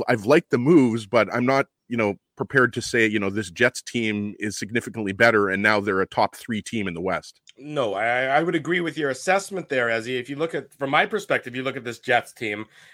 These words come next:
Speaker 2: and I, I think they're still probably a, similar to what they were last year. I would say that they're likely, if, if you, you know, that their, their, their ceiling right now to me would be probably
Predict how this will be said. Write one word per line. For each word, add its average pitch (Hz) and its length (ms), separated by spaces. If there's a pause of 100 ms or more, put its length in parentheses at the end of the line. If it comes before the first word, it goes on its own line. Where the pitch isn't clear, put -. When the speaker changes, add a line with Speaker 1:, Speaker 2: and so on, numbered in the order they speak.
(180)
Speaker 2:
and 143 320
I, 135 440
I 131 40
think 196 320
they're 151 100
still 160 460
probably 139 760
a, 123 480 (400)
similar 196 380
to 185 120
what 156 160
they 160 120
were 135 260
last 131 420
year. 113 180
I 131 80
would 131 180
say 151 200
that 131 160
they're 127 180
likely, 135 440
if, 127 120
if 135 200
you, 135 180 (240)
you 147 140
know, 123 160
that 127 220
their, 135 260
their, 131 180
their 135 140
ceiling 208 500
right 170 260
now 156 220
to - 160
me 151 200
would 131 180
be 127 180
probably 127 640